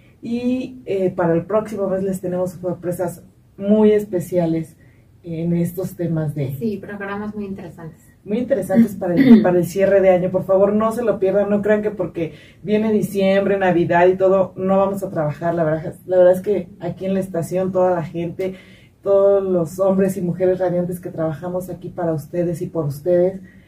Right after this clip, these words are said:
Speaker 1: aquí vamos a estar al pie del cañón, no nos dejen de escuchar.
Speaker 2: No, pero es al revés, ¿no? Como que diciembre ya es, es cierre de año y todo, pero siempre es, es mo-, es mes de,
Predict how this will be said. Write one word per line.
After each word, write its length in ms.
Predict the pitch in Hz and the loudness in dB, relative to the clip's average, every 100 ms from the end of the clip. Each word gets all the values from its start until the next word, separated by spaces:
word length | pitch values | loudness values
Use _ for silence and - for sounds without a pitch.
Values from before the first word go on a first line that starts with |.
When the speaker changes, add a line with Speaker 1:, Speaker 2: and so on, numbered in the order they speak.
| - | -6
Speaker 1:
aquí 280 | 185 190 208 | -6 0 2
vamos 260 | 202 196 | 2 0
a 40 | 180 | -4
estar 220 | - 175 | -4 -4
al 120 | 170 | -4
pie 140 | 170 170 | -2 -2
del 140 | 170 | -2
cañón, 480 | 170 165 170 175 170 | -4 -4 -4 -4 -6
no 160 | 180 185 | -4 0
nos 140 | 190 | 0
dejen 260 | 180 175 180 | 0 -2 -4
de 60 | 156 | -6
escuchar. 380 | - - - 349 | -8 -14 -10 -2
Speaker 2:
No, 160 | 370 | 0
pero 120 | 349 349 | 2 0
es 80 | 415 | 0
al 100 | 415 | 0
revés, 320 | 285 240 240 | 0 2 0
¿no? 300 | 196 190 240 | -2 -4 -6
Como 260 | 233 220 220 | -2 0 2
que 100 | 226 | 2
diciembre 540 | 233 226 262 262 285 247 | 2 0 -4 -4 -4 0
ya 140 | 247 | -2
es, 80 | 233 - | -2 -6
es 200 | 233 240 | -4 -2
cierre 380 | 294 277 269 269 | -2 0 0 0
de 200 | 240 214 | 2 2
año 440 | 208 214 214 214 | 0 0 2 2
y 120 | 208 | -2
todo, 480 | 196 202 196 208 - - _ _ - | -4 -6 -2 -2 -4 -10 _ _ -2
pero 220 | 220 226 | 2 4
siempre 400 | 233 247 254 262 | 4 0 2 0
es, 140 | 240 240 233 | 0 0 -2
es 160 | 208 220 | 0 2
mo-, 200 | 226 220 | 2 2
es 220 | 214 226 | -2 0
mes 260 | 226 214 202 | 2 2 0
de, 420 | 208 208 190 175 | -2 -4 -4 -8